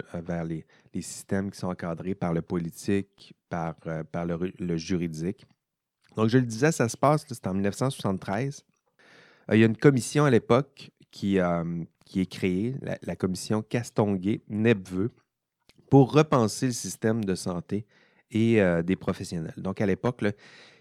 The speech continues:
il y avait entre autres des conflits entre les universités qui formaient et les ordres professionnels. On s'est retrouvé là, avec des médecins en chirurgie dentaire à Montréal. Euh, écoutez, le système,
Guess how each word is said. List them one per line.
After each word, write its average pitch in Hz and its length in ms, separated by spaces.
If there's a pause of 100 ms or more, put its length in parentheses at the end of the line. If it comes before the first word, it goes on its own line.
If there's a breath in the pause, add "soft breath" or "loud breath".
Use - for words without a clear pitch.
(120)
il 87 40
y 85 40
avait 85 120
entre 90 320
autres 104 120
des 95 100
conflits 92 600
entre 107 260
les 90 160
universités 92 600
qui - 140
formaient 95 640 (140)
et 113 180
les 98 220
ordres 101 200
professionnels. 90 800 (540 soft breath)
On 85 80
s'est 90 220
retrouvé 87 480
là, 92 80
avec 82 160
des 80 160
médecins 95 800
en - 140
chirurgie 85 600
dentaire 101 560
à 90 60
Montréal. 90 560 (640 soft breath)
Euh, 78 400 (100)
écoutez, - 300
le 85 80
système, 110 680